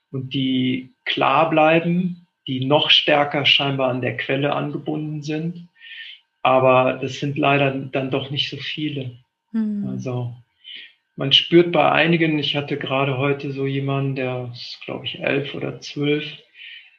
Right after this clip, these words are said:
Speaker 1: du spürst, dass der eigentlich gar nicht auf der Erde sein möchte.
Speaker 2: Mhm.
Speaker 1: Also da ist die Seele oder der Geist nicht wirklich verankert
Speaker 2: Mhm.
Speaker 1: im Körper.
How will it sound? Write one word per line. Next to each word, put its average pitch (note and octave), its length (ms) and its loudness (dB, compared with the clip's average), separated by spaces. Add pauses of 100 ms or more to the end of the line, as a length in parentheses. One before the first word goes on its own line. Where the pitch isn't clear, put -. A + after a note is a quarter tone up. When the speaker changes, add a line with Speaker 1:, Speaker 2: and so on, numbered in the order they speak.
(160)
Speaker 1:
du C3+ 60 -4
spürst, D#3 540 2
dass - 140 -6
der C3 120 0
eigentlich C3+ 240 0
gar C#3+ 160 2
nicht B2+ 140 -2
auf B2+ 120 -10
der C#3+ 180 -2
Erde C3+ 260 0
sein B2+ 320 -8
möchte. C3 480 -14 (560)
Speaker 2:
Mhm. G3+ 200 -4
Speaker 1:
Also B2+ 340 -8 (320)
da C3 280 0
ist - 180 -8
die C#3 120 -2
Seele C#3 540 4
oder A#2+ 200 -4
der B2 140 -4
Geist B2+ 420 0
nicht B2+ 240 -4
wirklich C3+ 520 0
verankert C#3 680 -6 (320)
Speaker 2:
Mhm. G3+ 280 -4
Speaker 1:
im B2 160 -8
Körper. C3 640 -4